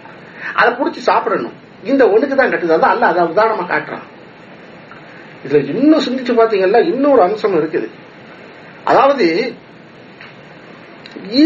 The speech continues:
கொசு அதுல லாபம் தானே, ஒரு வீடு கட்டுனால அந்த food கிடைக்குதுல அதுக்கு, ஆகையினால அதுல பலன் இருக்குதானே செய்யுது, அதனால அந்த வீடு மோசம், மோசம் இல்லையே என்று வந்து நாம கருதக்கூடாது.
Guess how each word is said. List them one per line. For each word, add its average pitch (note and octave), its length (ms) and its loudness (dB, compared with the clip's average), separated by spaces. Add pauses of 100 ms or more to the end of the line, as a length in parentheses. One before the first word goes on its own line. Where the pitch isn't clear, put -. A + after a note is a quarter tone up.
கொசு C#4 360 2
அதுல A3+ 200 4
லாபம் B3+ 280 2
தானே, A#3 220 0 (440)
ஒரு E3+ 140 -2
வீடு C#4 220 0
கட்டுனால B3+ 460 2 (420)
அந்த B3 200 0
food D#4+ 300 0
கிடைக்குதுல E4+ 480 2
அதுக்கு, D4 280 -2 (500)
ஆகையினால E4+ 680 2
அதுல D4 280 2 (220)
பலன் D#4+ 320 2
இருக்குதானே D#4+ 460 -2
செய்யுது, A#3+ 360 0 (180)
அதனால C#4+ 280 2
அந்த C#4 120 -6
வீடு D4 180 0
மோசம், D4 360 0 (160)
மோசம் D4 340 2
இல்லையே D4+ 320 2 (280)
என்று D4 400 0
வந்து C4 220 2
நாம B3 220 2
கருதக்கூடாது. A3 580 0